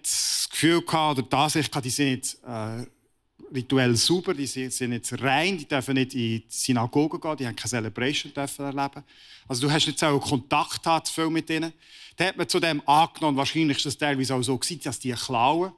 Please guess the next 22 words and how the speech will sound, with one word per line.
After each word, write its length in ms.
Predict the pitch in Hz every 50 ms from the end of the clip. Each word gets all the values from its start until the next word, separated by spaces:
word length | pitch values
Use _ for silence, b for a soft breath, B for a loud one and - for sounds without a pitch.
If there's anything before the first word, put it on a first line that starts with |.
| _ _ _ _ _
Die 60 | 131
haben 80 | 123 117
auf 60 | 117
irgendetwas 460 | 135 135 131 131 127 120 123 - 110 110
müssen 360 | 123 123 117 113 - 117 113
leben, 180 | 123 139 151 160
also 120 | 143 120
sind 180 | 113 127 123 120
sie 60 | -
vielleicht 180 | 120 113 - -
klauen. 560 | - 110 - 123 110 110 120 127 156 160 156 B B B B B B B B B B B B B
Und 140 | - 123 127
dann 380 | 160 185 208 190 156 135 120 101 - _ _ _ _ _ _ _ _ _ -
sagt 260 | - - 160 165 -
man, 100 | 160 139
die 80 | 147
haben 120 | 165 165 156 156 147 -
gestunken 640 | - - - - - 185 202 226 208 - - 214
aus 120 | 190 143 -
dem 140 | 185 175 170
Mund 440 | 175 190 202 208 202 175 131 -
raus. 80 | 123 101